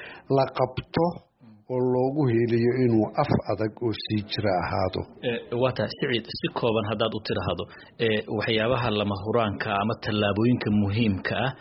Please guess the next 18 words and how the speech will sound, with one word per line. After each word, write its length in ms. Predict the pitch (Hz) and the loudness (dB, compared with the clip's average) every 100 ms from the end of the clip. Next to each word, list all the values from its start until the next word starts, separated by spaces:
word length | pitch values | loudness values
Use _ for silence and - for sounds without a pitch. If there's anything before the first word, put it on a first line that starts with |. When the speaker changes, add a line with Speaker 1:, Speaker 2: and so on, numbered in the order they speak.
| - - - | -14 -20 -8
Speaker 2:
ee 160 | - 113 | -2 0
degdegta 540 | 107 123 113 107 - - | 2 0 0 -2 -2 -2
loo 240 | - 113 113 | 0 0 0
qaadi 340 | 104 98 95 | 0 0 -2
karo, 300 | 90 - 95 113 - - - - | -4 -2 -2 -2 -6 -20 -20 -4
ee, 420 | 113 104 101 98 - | 0 2 2 0 -2
kabaya 500 | - 135 107 92 90 - - | -2 0 0 0 -4 -8 -10
dhammaan 320 | 104 101 120 110 | -4 -2 0 0
arrimaha 380 | 95 107 104 95 | 0 0 0 -2
ka 180 | - 104 | -2 -4
hadashay, 440 | 95 87 - 117 135 - - - | -2 0 0 -2 -4 -12 -20 -8
ee, 220 | - 101 | -2 0
afka 240 | 107 - 104 | 0 -4 -6
Soomaaligu, 640 | - 101 101 98 95 95 101 - - - | -2 0 2 0 -2 -6 -8 -12 -20 -4
ee, 440 | 101 98 95 92 107 | 0 2 2 0 -2
laga 260 | 107 104 | 0 0
yaabo 340 | 104 98 92 98 | 2 2 0 0
inuu, 300 | 104 95 | -2 -2